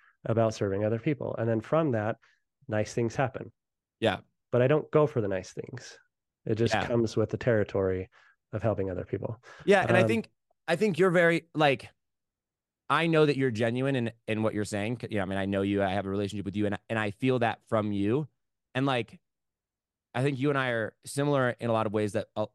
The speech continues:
Speaker 2: we both built our businesses based primarily on relationships, right? I mean, I think yours is probably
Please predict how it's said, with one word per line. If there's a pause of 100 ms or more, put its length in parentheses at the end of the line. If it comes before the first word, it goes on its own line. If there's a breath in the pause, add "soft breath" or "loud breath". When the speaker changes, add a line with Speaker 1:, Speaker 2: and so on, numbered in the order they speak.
Speaker 2:
we
both
built
our
businesses (120)
based (240)
primarily
on
relationships,
right?
I
mean,
I
think
yours
is
probably